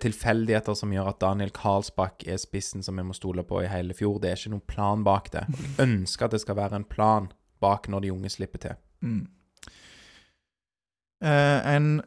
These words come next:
Speaker 2: neste punktet, som er hovedpunktet de trekker fram, er at det skal være flere arbeidsoppgaver på hovedtrenerne, og det høres jo i første omgang ikke så positivt ut. Det høres liksom, dere skal få mer å gjøre. Men sånn jeg leste det, så handler det vel om at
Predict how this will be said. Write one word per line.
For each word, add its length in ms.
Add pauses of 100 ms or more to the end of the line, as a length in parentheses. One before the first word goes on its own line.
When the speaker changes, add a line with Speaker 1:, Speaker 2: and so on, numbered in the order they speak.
(220)
Speaker 2:
neste 340
punktet, 720
som 180
er 100
hovedpunktet 560
de 80
trekker 180
fram, 240
er 100
at 100
det 60
skal 220
være 140
flere 560 (100)
arbeidsoppgaver 960
på 160
hovedtrenerne, 800
og 80
det 160
høres 260
jo 120 (560)
i 140
første 240
omgang 200
ikke 200
så 180 (180)
positivt 580 (360)
ut. 400 (140)
Det 80
høres 160
liksom, 260 (380)
dere 240
skal 160
få 80
mer 240
å 60
gjøre. 300 (640)
Men 380 (140)
sånn 160
jeg 200
leste 340
det, 100
så 140
handler 240
det 80
vel 180
om 220
at 80